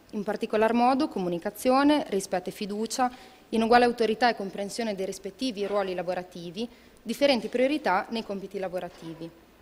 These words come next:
Per quanto riguarda la comunicazione, un'efficace comunicazione è fondamentale per la costruzione di adeguati rapporti lavorativi e garantisce che l'assistenza al paziente avvenga correttamente ed in modo tempestivo.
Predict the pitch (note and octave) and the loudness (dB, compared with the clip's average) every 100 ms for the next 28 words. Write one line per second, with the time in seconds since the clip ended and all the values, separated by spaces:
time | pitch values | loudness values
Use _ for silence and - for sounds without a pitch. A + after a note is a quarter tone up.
0 | - - - - - - - - - - | -20 -20 -20 -20 -20 -20 -20 -20 -20 -20
1 | - - - - _ A#3 B3 B3+ C4 B3+ | -20 -20 -20 -20 _ -2 4 6 6 8
2 | B3+ A#3 A#3 A3 A3 A3 G#3+ C4+ - D4 | 6 6 2 2 0 -2 -2 -4 0 4
3 | D#4+ G#3+ G3 G#3 G3 G3 F#3 G3 - - | 4 2 -2 -4 -4 -6 -6 -4 -6 -6
4 | C#4 C#4+ D#4 D4+ G3+ A3 G#3 G3+ G#3+ G#3+ | -2 2 2 2 -4 -4 -2 -2 -2 0
5 | F3+ F3 F#3 F3+ F#3 F#3+ G3+ G3+ - B3+ | 0 0 -4 -6 -8 -10 -10 -6 0 0
6 | G3 F#3 F3+ G#3 G3+ F3+ E3+ F#3 F#3 F3+ | 2 -2 -2 -2 -2 -4 -4 -6 -4 -4
7 | F#3 C4 C4+ B3 C#4+ A#3+ G#3 G#3 A#3 G3+ | -2 -2 -2 -2 2 4 4 2 -2 -6
8 | F#3+ F3 - F#3 A3 A3 G#3+ C4+ - C4 | -6 -6 -6 -6 -4 -2 -2 -2 0 2
9 | C#4 B3 G3 F3 E3+ C4 A#3+ C4 B3+ G#3 | 2 0 -2 -2 -2 -2 0 2 2 2
10 | A#3 B3+ B3+ B3 G#3 G#3 F#3+ F#3 F3+ E3 | 0 2 0 0 -2 0 -2 -4 -6 -6
11 | E3+ - E3 D#3 D#3 - | -8 -10 -12 -8 -8 -8